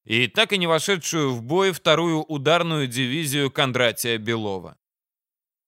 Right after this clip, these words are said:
Остатки нашего флота сгрудились вблизи перехода. Портал засветился белым сиянием,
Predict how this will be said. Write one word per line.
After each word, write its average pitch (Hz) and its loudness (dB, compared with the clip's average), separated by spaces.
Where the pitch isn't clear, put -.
Остатки 185 0
нашего 175 2
флота 190 0
сгрудились 151 -2
вблизи 147 -2
перехода. 147 -4
Портал 123 4
засветился 117 -4
белым 113 -2
сиянием, 139 -2